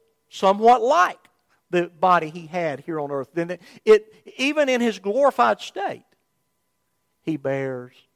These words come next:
the scars of our redemption. My suspicion, I do not know this, but as we rejoice in heaven, as we see our Lord Jesus Christ, we may,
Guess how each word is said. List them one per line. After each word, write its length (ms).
the 100
scars 580
of 160
our 640
redemption. 560
My 200
suspicion, 640
I 80
do 140
not 280
know 260
this, 320
but 360
as 260
we 180
rejoice 880
in 140
heaven, 420
as 200
we 160
see 400
our 200
Lord 280
Jesus 500
Christ, 480
we 220
may, 460